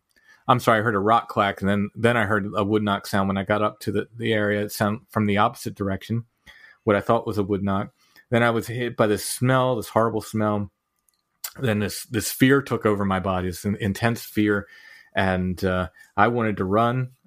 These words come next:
I wanted to run so bad, and I couldn't 'cause my knees were locked up. The only thing I could do was lean on my walking stick. And, uh, I, it was at that point I thought, "Well, here, here comes your sighting." You know, I've, I've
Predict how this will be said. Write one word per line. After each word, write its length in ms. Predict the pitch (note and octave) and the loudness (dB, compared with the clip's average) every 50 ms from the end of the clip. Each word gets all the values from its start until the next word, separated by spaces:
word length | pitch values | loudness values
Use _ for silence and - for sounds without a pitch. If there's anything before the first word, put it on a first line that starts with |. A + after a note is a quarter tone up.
| _ | _
I 100 | - G2+ F#2+ | -6 -6 -4
wanted 260 | G2 A2+ A2 G#2 G2+ | -2 -2 -2 -2 -2
to 60 | G2+ G2+ | -2 -2
run 400 | G#2 G#2+ A2 A2 A2 A2 G#2 - | -2 -2 0 -2 -2 -4 -6 -10
so 220 | - - - A2+ | -6 -2 -2 0
bad, 480 | A2 G#2+ A2+ A2+ A2+ A2+ A2+ G#2 G#2 - - | 0 2 2 2 2 0 0 -4 -6 -8 -6
and 140 | A#2 G2+ F#2 | -4 -2 -2
I 80 | F2+ F2+ | -4 -2
couldn't 440 | - - C3+ C#3 C3+ C3+ - _ | 2 2 2 2 2 -2 -8 _
'cause 140 | - - F#2+ | -8 -4 -2
my 100 | G2 F#2+ | -2 0
knees 240 | G2 G#2+ A#2 A2+ G#2+ | 0 0 0 0 -2
were 80 | A#2 A2+ | -2 0
locked 280 | A2 G#2+ A2 G#2+ - A#2+ | 0 0 0 0 0 0
up. 220 | G#2+ G#2+ - - | 0 0 0 0
The 100 | G#2 G#2 | 0 0
only 120 | G#2+ G#2+ A2 | 2 2 2
thing 100 | A2+ G#2+ | 0 0
I 40 | G2+ | -2
could 120 | - G2 | -2 -2
do 100 | G2 G#2+ | 0 0
was 120 | G2+ F#2 F#2+ | 0 0 0
lean 160 | G#2+ A2 A2 | 0 2 2
on 80 | A2+ G2+ | 2 2
my 120 | G#2 G2 | 0 0
walking 420 | F#2+ G2+ A#2 C3+ C3+ - - G2+ F#2 | 0 0 0 0 -2 -2 -4 -4 -4
stick. 320 | - - - F2+ F#2+ - - _ _ _ _ _ - - - - - - - - - _ _ _ _ | -4 -4 -2 -2 -2 -2 -4 _ _ _ _ _ -20 -20 -20 -20 -20 -20 -20 -20 -20 _ _ _ _
And, 480 | A2 G2 G2 G2 G2 F#2 F#2 F#2 F2+ G2 | 0 2 2 2 2 0 -2 -2 -2 -2
uh, 260 | F#2 F2+ F#2 F#2 - - _ _ _ _ | 0 0 0 -2 -4 -8 _ _ _ _
I, 140 | - A2+ - - | -4 -4 -2 -2
it 80 | A2+ A2 | 0 0
was 160 | G#2+ G2 G#2 | 0 0 0
at 80 | G2+ | 4
that 220 | G#2 A#2+ C3 C3 - | 4 4 4 4 2
point 200 | - A#2 G#2+ G2+ | 0 0 0 0
I 60 | G2 | 0
thought, 180 | - A2 F#2+ G2 | 0 0 0 0
"Well, 140 | G2+ F#2 | 0 0
here, 220 | G2 A#2 A2+ G#2+ - _ | 0 0 0 -2 -4 _
here 160 | - A#2+ A#2+ | 0 0 2
comes 180 | - - A2+ G#2+ | 4 2 2 2
your 80 | G#2 G2 | 0 0
sighting." 420 | - - C#3+ C#3+ A2+ G2 F2+ F#2+ | 2 4 4 4 2 0 -2 -2
You 60 | G2 F#2+ | -2 0
know, 80 | G2 | 2
I've, 220 | G2 G2+ F#2+ - - - | 2 2 0 -2 -4 -2
I've 300 | G2 F#2+ F2+ E2+ - | -2 -2 -2 -4 -10